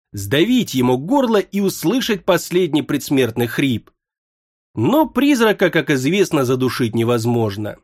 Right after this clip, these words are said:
Белая фигура медленно отступала, растворяясь среди сосен.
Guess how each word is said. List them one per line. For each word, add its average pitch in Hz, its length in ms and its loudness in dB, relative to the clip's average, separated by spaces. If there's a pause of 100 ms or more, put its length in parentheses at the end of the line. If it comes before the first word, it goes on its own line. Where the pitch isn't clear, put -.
(380)
Белая 240 480 0
фигура 240 480 2
медленно 214 540 2
отступала, 160 840 0
растворяясь 117 580 0
среди 120 280 -2
сосен. 110 560 -2